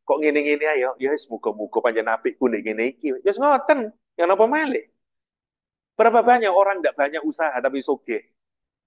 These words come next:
Sing metenteng ndak sugih-sugih, lha ngene ta? Kula lek nonton tukang batu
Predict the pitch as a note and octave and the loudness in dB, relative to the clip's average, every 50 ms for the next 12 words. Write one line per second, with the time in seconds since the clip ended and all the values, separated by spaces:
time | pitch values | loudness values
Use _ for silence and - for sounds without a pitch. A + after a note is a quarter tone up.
0 | _ _ - - E3 D#3 D#3+ D#3+ - - E3 D#3+ D#3+ G3 F#3+ E3+ C3+ A#2 B2 C3+ | _ _ -10 -8 -8 -4 -4 -4 -4 -4 -6 0 0 0 2 2 0 0 0 -2
1 | B2 B2+ B2 C#3+ C#3+ - - C3+ A2+ - - C#3+ C#3+ C#3+ C#3 B2 G#2 F#2+ - _ | -2 0 2 2 0 2 0 -4 -4 -4 -4 -4 -4 -4 -4 -6 -10 -12 -14 _
2 | _ _ _ _ _ _ _ _ _ _ _ _ _ _ _ _ - F3 F3 F3+ | _ _ _ _ _ _ _ _ _ _ _ _ _ _ _ _ -6 -2 -2 0
3 | F3 E3+ E3 E3 D#3+ D3+ E3+ - - - C#3+ D#3 D3 C3 - A#2+ A2+ A2+ _ - | -2 -2 -6 -6 -6 -6 -6 -6 -6 -4 -4 -4 -4 -4 -8 -8 -8 -8 _ -6
4 | C3+ | -6